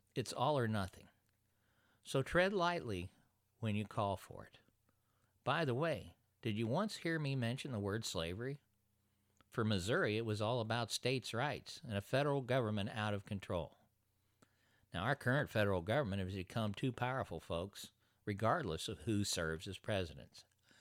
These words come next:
We need to return to the system created by our founding fathers, as stated in the tenth Amendment to the Constitution.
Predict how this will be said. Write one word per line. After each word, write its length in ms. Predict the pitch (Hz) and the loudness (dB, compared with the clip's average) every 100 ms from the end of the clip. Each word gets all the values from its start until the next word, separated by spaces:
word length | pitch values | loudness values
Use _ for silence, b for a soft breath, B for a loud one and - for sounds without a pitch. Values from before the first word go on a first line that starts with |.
| B B B B | B B B B
We 260 | 110 131 190 | 2 4 4
need 340 | 185 117 107 | 2 2 2
to 100 | 110 | 0
return 460 | 104 104 - 117 123 | -2 -2 0 -2 0
to 60 | 127 | -2
the 120 | 117 | -2
system 460 | - 123 - 90 90 | -2 -2 -2 -6 -4
created 460 | 98 95 101 98 | 0 2 2 0
by 120 | 92 | -2
our 140 | 87 82 | -2 -2
founding 440 | - 98 101 95 - | -2 0 0 -2 -2
fathers, 560 | 110 95 65 57 - - b b | -2 -2 -4 -12 -18 -20 b b
as 140 | 95 98 | -4 -2
stated 440 | - 120 120 95 | 0 0 2 0
in 120 | 98 | -2
the 80 | 101 | -2
tenth 300 | 98 110 98 | -2 -4 -2
Amendment 420 | 104 95 95 90 | -2 -2 -2 -4
to 80 | - | -6
the 100 | 90 | -8
Constitution. 920 | 85 101 90 - 90 - 98 82 - | -6 -4 -4 -6 -8 -4 -2 -2 -8